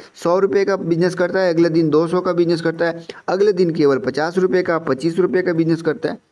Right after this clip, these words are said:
तो अगर कोई उससे पूछे कि भैया आप कितने का business करते हो, तो वो ये नहीं बताएगा कि Sunday को पचास, Monday को पचास। वो क्या करेगा, इन सभी का माध्य निकाल लेगा और बता देगा कि हाँ, मतलब महीने का ठीक ठाक मेरा चार हज़ार, पाँच हज़ार, दस हज़ार का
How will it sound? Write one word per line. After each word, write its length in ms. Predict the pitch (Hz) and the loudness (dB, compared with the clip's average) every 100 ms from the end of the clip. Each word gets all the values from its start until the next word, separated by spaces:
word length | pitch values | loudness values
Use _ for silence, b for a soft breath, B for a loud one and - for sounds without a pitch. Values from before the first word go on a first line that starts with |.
| B B B B | B B B B
तो 80 | 262 | 0
अगर 480 | 247 - - 180 247 | 0 -2 -2 2 0
कोई 220 | 233 226 | 2 0
उससे 260 | 202 175 208 | 0 2 0
पूछे 340 | 180 165 226 | 2 0 2
कि 100 | 226 | 2
भैया 340 | 165 160 220 | 2 2 0
आप 260 | 147 156 - | 0 -2 -4
कितने 340 | - 165 196 | -8 -2 0
का 140 | 214 170 | 0 0
business 360 | 135 143 175 | 0 2 0
करते 320 | 180 127 127 165 | -2 -6 -2 0
हो, 200 | 214 - _ - | 0 -2 _ 0
तो 60 | |
वो 80 | 220 | 2
ये 160 | 202 254 | 2 2
नहीं 120 | 254 | 2
बताएगा 360 | 185 165 170 | 2 2 0
कि 100 | 202 | 0
Sunday 320 | 190 160 160 185 | -2 -2 0 0
को 120 | 185 | 0
पचास, 400 | 160 185 196 131 | 0 0 -2 0
Monday 280 | 127 151 185 | -2 0 0
को 100 | 170 | -2
पचास। 360 | 175 196 165 165 - B B - | -2 -2 -4 -10 -18 B B -8
वो 80 | |
क्या 220 | 165 233 233 | -2 -2 0
करेगा, 400 | 180 135 170 214 b b | 0 0 0 -4 b b
इन 160 | 170 170 | -2 0
सभी 280 | 185 185 233 | -2 -2 0
का 120 | 240 | 0
माध्य 420 | 147 156 175 196 | 0 -2 0 0
निकाल 400 | 190 165 147 143 | 0 0 0 0
लेगा 260 | 139 185 196 | 0 0 0
और 160 | 143 | -2
बता 260 | 143 170 175 | -2 -2 -4
देगा 200 | 175 220 | -2 -4
कि 160 | 233 | -2
हाँ, 280 | 208 214 240 | -2 0 0
मतलब 360 | 202 190 175 - B B - | 0 0 -2 -4 B B -2
महीने 320 | 170 180 190 | 0 2 0
का 100 | 175 | 0
ठीक 260 | 170 165 | 0 0
ठाक 140 | 170 170 | 0 0
मेरा 240 | 170 214 | 0 0
चार 240 | - 156 151 | -2 -2 0
हज़ार, 180 | 160 | -2
पाँच 260 | 160 143 139 | -2 -4 0
हज़ार, 120 | 156 | 0
दस 200 | 135 139 | 0 -2
हज़ार 180 | 165 165 | 0 -2
का 180 | 202 | -2